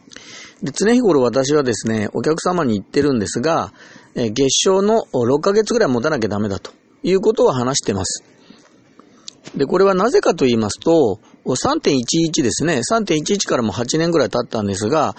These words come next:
三点一一の時にですね、潰れた会社というのは資金がなかった会社なんですね。で、いくら売り上げが減ってってもですね、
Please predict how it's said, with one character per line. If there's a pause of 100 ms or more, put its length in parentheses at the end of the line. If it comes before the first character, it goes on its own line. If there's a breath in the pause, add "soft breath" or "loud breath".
(240 loud breath)
三
点
一
一
の
時
に
で
す
ね、
潰
れ
た
会
社
と
い
う
の
は (160 loud breath)
資
金
が
な
か
っ
た
会
社
な
ん
で
す
ね。 (1800 loud breath)
で、 (220 loud breath)
い
く
ら
売
り
上
げ
が
減
っ
て
っ
て
も
で
す
ね、